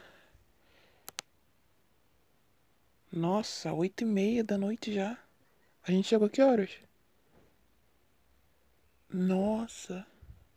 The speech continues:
A gente ficou lá por bastante tempo, né? Mais do que esperado.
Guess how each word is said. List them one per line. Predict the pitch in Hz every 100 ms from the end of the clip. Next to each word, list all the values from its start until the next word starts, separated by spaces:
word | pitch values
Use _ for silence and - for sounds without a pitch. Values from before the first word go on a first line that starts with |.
| _ 185
A |
gente | 180 -
ficou | - 180
lá |
por | -
bastante | 180 - 202 -
tempo, | 185 202 233
né? | 202 196 _ - - _ _
Mais | 180 170
do | 185
que | 196
esperado. | - 214 196 180 196